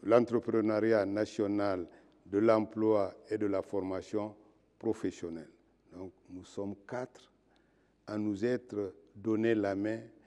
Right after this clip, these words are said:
à nous être serré le coude pour, euh, accompagner la Commission nationale,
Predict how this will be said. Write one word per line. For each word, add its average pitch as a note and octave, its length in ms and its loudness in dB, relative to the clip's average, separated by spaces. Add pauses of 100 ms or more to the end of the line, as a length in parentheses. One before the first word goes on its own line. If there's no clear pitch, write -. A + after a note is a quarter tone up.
(260)
à A2 100 -6
nous A2 240 0
être G#2 380 0
serré C#3+ 420 10
le A#2+ 120 8
coude A#2+ 580 -2 (460)
pour, A2 220 -2 (600)
euh, G2 400 -4 (100)
accompagner A#2+ 840 6 (460)
la F#2 180 -2
Commission C3 480 4
nationale, B2 760 2